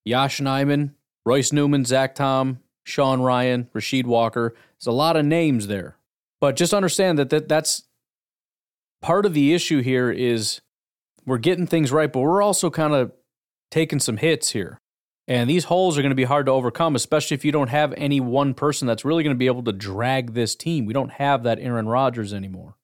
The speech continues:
And maybe you can keep Aaron Rodgers, I guess, but it, it doesn't really make sense to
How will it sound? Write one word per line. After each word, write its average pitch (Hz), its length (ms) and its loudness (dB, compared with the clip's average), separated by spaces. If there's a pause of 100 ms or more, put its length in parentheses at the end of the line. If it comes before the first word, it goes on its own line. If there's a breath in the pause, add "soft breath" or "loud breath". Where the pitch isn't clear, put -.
(320)
And 123 100 -4
maybe 147 280 2
you 139 80 4
can 127 100 -2
keep 180 300 0
Aaron 127 220 2
Rodgers, 120 380 0
I 107 80 0
guess, 117 560 0 (420)
but 123 100 0
it, 123 180 -2
it 127 100 -6
doesn't 151 300 0
really 147 220 2
make 127 200 0
sense - 560 -2 (580)
to 120 460 0